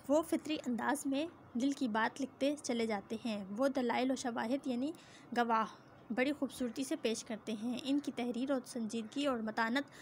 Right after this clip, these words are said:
छाई रहती है। वो ज़बान से ज़्यादा मतलब पर तवज्जो देते हैं। इनकी कोशिश यही होती है कि पढ़ने वाला इनकी बात को समझ जाए, उनकी तह तक पहुँच जाए। नसर हो या नज़म, वो हकीकत निगारी के दामन को नहीं छोड़ते। उन्होंने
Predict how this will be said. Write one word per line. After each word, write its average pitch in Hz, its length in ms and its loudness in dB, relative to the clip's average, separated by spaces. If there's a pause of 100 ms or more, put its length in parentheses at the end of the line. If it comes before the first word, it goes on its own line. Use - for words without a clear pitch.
(500)
छाई 262 340 6 (760)
रहती 254 340 2
है। 226 240 2 (420)
वो 320 80 10
ज़बान 294 320 6
से 320 120 2
ज़्यादा 277 420 4 (260)
मतलब 277 240 0
पर 269 140 0
तवज्जो 233 380 0
देते 262 240 0
हैं। 277 300 0
इनकी 285 240 0
कोशिश 254 420 -2
यही 247 140 0
होती 247 280 0
है 294 140 0
कि 285 100 -4
पढ़ने 240 300 -2
वाला 247 200 0
इनकी 247 260 -4
बात 220 220 -2
को 277 80 0
समझ 233 300 -4
जाए, 269 180 0
उनकी 233 320 -2
तह 226 160 -2
तक 262 240 -6
पहुँच 226 360 -4
जाए। 214 120 -4 (360)
नसर 339 220 2
हो 339 100 2
या 302 120 2
नज़म, 302 320 0
वो 302 100 0
हकीकत 254 440 0 (420)
निगारी 254 340 4
के 285 120 2
दामन 233 320 0
को 269 100 0
नहीं 240 240 0
छोड़ते। 277 460 -2 (100)
उन्होंने 269 440 2